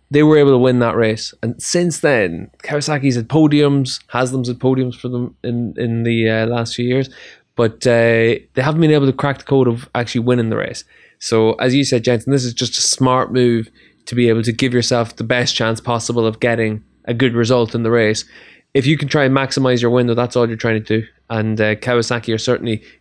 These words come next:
giving themselves the best chance of doing that just by bringing across as many of the good people from Provec as they can. And if they don't win it, you know, they're still able to look at it and say, "You know what? At least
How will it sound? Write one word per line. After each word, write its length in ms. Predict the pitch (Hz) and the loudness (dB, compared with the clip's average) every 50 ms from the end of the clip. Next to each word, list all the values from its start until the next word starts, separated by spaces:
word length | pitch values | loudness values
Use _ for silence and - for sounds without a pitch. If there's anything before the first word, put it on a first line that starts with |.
| _ | _
giving 260 | - 127 117 117 113 | -2 0 0 2 0
themselves 360 | 113 110 107 - 117 113 107 107 | -2 -2 -2 -2 -2 -2 -2 -2
the 60 | 110 | -4
best 280 | - 110 110 107 - | -4 -4 -4 -4 -4
chance 300 | - - 127 123 117 110 | -4 -4 -2 -2 -2 -4
of 60 | 113 110 | -4 -2
doing 220 | 110 107 110 110 | -2 -2 -2 -2
that 220 | 110 107 110 113 - _ - _ _ _ _ - | -4 -4 -4 -6 -10 _ -20 _ _ _ _ -8
just 260 | - 113 107 - _ | -8 -6 -8 -4 _
by 440 | 117 110 110 110 113 120 117 110 - _ _ _ - | -2 0 0 0 -2 -4 -6 -8 -12 _ _ _ -2
bringing 260 | 127 123 120 117 113 | 0 0 0 0 -2
across 720 | 110 110 - - 123 113 110 113 110 - - - - - - _ 120 | -4 -4 -2 0 0 2 2 0 -2 -4 -8 -10 -10 -14 -10 _ -8
as 120 | 110 110 | -6 -4
many 300 | 120 110 113 113 113 117 | -4 -4 -4 -2 -4 -4
of 140 | 110 110 - | -6 -6 -6
the 340 | - 113 117 120 120 113 113 | -4 -4 -2 -2 -4 -6 -2
good 240 | - 131 123 117 - | -2 0 0 0 -2
people 440 | 123 120 113 117 120 113 113 113 113 | -4 -4 -4 -2 -4 -4 -4 -6 -8
from 200 | - 123 120 117 | -8 -6 -6 -2
Provec 420 | 113 127 120 117 113 117 120 113 - | -2 0 0 0 -2 -4 -6 -6 -8
as 80 | 113 | -8
they 80 | - 117 | -6 -6
can. 280 | 110 - 127 120 113 - - - - - - _ | -4 -4 -4 -4 -4 -6 -12 -20 -20 -20 -16 _
And 360 | - 123 120 117 117 120 110 - _ _ _ _ _ _ _ - _ _ _ - | -4 -2 0 0 0 -2 -4 -6 _ _ _ _ _ _ _ -20 _ _ _ -2
if 160 | 156 151 - | -2 2 2
they 80 | 196 | 4
don't 180 | 185 190 190 175 | 4 6 4 6
win 160 | 175 185 190 | 4 4 4
it, 180 | 196 175 - - - _ _ _ _ _ _ _ _ _ _ _ _ _ _ _ _ _ _ _ _ _ _ _ _ | 4 2 0 -4 -10 _ _ _ _ _ _ _ _ _ _ _ _ _ _ _ _ _ _ _ _ _ _ _ _
you 100 | 143 156 | -8 -4
know, 120 | 160 156 | -4 0
they're 100 | 147 151 | 0 0
still 260 | 143 - - 185 180 180 | 0 2 0 2 4 4
able 200 | 175 160 147 139 | 4 4 4 4
to 60 | 131 | 4
look 220 | 135 151 156 - | 4 2 2 2
at 140 | 143 123 120 | 2 2 2
it 60 | 120 | 2
and 100 | 120 123 | 0 0
say, 240 | 120 131 127 120 117 | 2 2 2 4 2
"You 80 | 123 131 | 2 0
know 140 | 143 151 | 0 0
what? 340 | 160 170 170 170 160 - - _ _ - | 0 2 2 2 2 0 -4 _ _ -6
At 80 | 123 135 | -4 -2
least 260 | 151 175 175 - | -2 -2 -4 -6